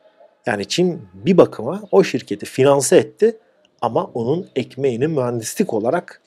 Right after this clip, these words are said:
yiyemedi. Bizim de önümüzde farklı farklı projeler var.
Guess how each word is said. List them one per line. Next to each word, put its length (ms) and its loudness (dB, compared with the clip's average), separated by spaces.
yiyemedi. 440 -4
Bizim 280 4
de 60 8
önümüzde 580 4
farklı 380 0
farklı 400 0
projeler 460 6
var. 420 -8